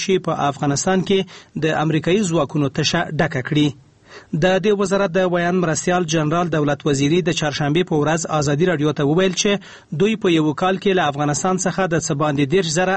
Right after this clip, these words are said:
امریکایي سرتیرو د ایستلو په برخه کې د جمهور رئیس باراک اوباما پریکړه ستایي. د ښاغلي وزیري په خبره، افغان حکومت په افغانستان کې د امریکایي او نورو بهرنیو ځواکونو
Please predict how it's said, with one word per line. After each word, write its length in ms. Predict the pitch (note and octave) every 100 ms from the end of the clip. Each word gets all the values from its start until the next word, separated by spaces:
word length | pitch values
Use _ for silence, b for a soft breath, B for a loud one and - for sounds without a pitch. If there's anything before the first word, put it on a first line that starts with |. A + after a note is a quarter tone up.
| D#3+
امریکایي 380 | D3 C#3+ D3 C#3+
سرتیرو 440 | - C#3+ - G3 F#3+
د 100 | D3+
ایستلو 300 | C#3 - C#3+ C#3
په 100 | C#3
برخه 260 | E3 F#3 F#3+ G#3
کې 560 | G3 G3 - - D3+
د 160 | D#3 D3
جمهور 320 | D#3 D#3 F3+ G3
رئیس 180 | G3 D3+
باراک 240 | C#3 C3
اوباما 340 | C#3 C#3 C#3+ D3 C#3+
پریکړه 480 | D3+ D3 D#3 E3 -
ستایي. 360 | - C#3+ C#3 C#3+ - B B B B C#3
د 20 | D3 C3+
ښاغلي 340 | D3 E3 F#3 D#3+
وزیري 300 | C#3 C#3 C#3+
په 140 | D3 C3
خبره، 300 | D3 F3+ F#3+ F#3+ B B D3+
افغان 340 | D3 D#3 G#3 E3+
حکومت 360 | F#3+ F#3+ F#3+ F#3+
په 80 | E3 C#3+
افغانستان 520 | C#3 C#3 C#3 F#3+ F#3+
کې 180 | G3 E3+
د 80 | D3+ C#3
امریکایي 420 | C#3 D3+ E3 G3+ D#3+
او 40 | D3+ D3+
نورو 200 | D3 C#3
بهرنیو 420 | C#3+ D3 F#3+ F#3+ C#3+
ځواکونو 400 | C#3+ - G3 F#3+